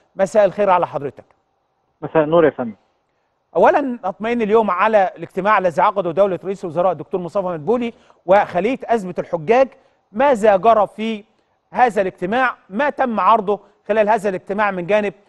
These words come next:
Speaker 1: السادة المسؤولين؟
Speaker 2: آه، في الحقيقة يا فندم الاجتماع اليوم جاء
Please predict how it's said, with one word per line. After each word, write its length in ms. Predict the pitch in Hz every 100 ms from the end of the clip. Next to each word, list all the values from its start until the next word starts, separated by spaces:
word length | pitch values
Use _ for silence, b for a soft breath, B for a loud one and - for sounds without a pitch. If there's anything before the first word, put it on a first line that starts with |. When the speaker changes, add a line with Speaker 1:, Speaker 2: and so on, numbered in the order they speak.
| _ _
Speaker 1:
السادة 360 | 160 226 220 185
المسؤولين؟ 500 | 175 165 151 135 104 _ _ _ _ _ _ _ _ _ - _ _ _
Speaker 2:
آه، 200 | 143 135
في 100 | 127
الحقيقة 220 | 143 151 185
يا 40 |
فندم 340 | 185 180 151
الاجتماع 440 | 131 - 131 147 131
اليوم 480 | 123 131 151 143 120
جاء 240 | 131 139